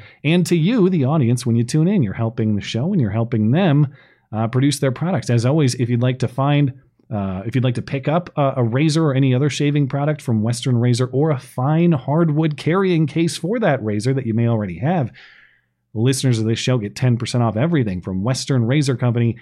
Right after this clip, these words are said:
using promo code matt ten at checkout. That's promo code matt ten for ten percent off everything from Western Razor Company, western razor dot com. And it's not too late for Christmas either. If you,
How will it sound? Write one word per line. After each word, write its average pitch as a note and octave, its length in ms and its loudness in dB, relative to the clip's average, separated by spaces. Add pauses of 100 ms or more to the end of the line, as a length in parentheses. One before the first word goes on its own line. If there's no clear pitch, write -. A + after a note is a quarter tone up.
(360)
using B2 280 2
promo C3 300 2
code C#3 180 2
matt A#2 480 0
ten C3+ 300 0
at G#2+ 120 -2
checkout. G2+ 380 -6
That's F#2 160 -10
promo A#2+ 240 0
code B2 160 2
matt B2+ 320 0
ten D3+ 240 0
for B2 100 -2
ten C3+ 200 -2
percent B2+ 220 0
off B2+ 160 0
everything C#3 680 2
from B2+ 240 2
Western C3 420 2
Razor B2 320 2
Company, B2 340 0
western G#2 520 -2
razor F#2 460 -4 (420)
dot E3+ 340 0
com. C#2+ 500 -14 (800)
And C#3 80 4
it's C3+ 120 -2
not A3 140 0
too A3+ 140 0
late G3+ 180 0
for D#3 100 -4
Christmas G3 380 -2
either. D3 220 2
If A#2 80 -4
you, C3 100 -4